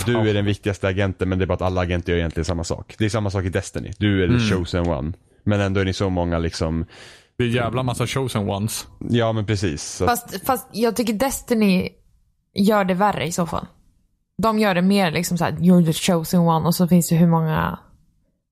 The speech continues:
Speaker 3: som helst där, liksom. Här är det mer att du är ändå en i mängden som en Division-agent, men du var den som överlevde och kunde komma in till den där basen medan det var avstängt, typ.
Speaker 1: Ja, som alla andra också.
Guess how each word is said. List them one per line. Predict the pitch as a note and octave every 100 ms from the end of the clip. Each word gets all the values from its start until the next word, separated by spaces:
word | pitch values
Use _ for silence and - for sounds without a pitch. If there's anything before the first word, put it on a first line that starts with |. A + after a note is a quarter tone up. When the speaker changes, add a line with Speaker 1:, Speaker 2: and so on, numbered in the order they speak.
| _
Speaker 3:
som | F#3+
helst | G3+ E3+ E3+
där, | F#3 D3+ F2
liksom. | - - F#3+ - - -
Här | F#3+ G3+
är | A3
det | G#3
mer | F#3+ E3+
att | F3
du | F#3+ F3+
är | F#3+ A#3+ A3 F3 -
ändå | E3+ F3
en | E3+ F3 E3+
i |
mängden | F#3 G#3 F#3+ D3 C3+ E3+
som | - G3+ G3
en | F3
Division-agent, | E3 E3 - E3+ E3 E3+ E3+ E3
men | F3+ E3+
du | F#3
var | F3 E3+
den | D#3+
som | F3+
överlevde | F3+ F3 F3 F#3 F#3 D#3+ D3+
och | -
kunde | - E3+
komma | - E3+ E3+
in | G3+ F#3+ E3+
till | F3
den | D#3+
där | D#3
basen | E3 E3+ - E3+
medan | E3 D#3+ D#3+
det |
var | E3
avstängt, | D#3+ D#3 - F#3+ - -
typ. | F2+ - -
Speaker 1:
Ja, | A2+ A#2+ _
som | - A2
alla | G2+ G2
andra | F#2 F#2+
också. | E2+ - -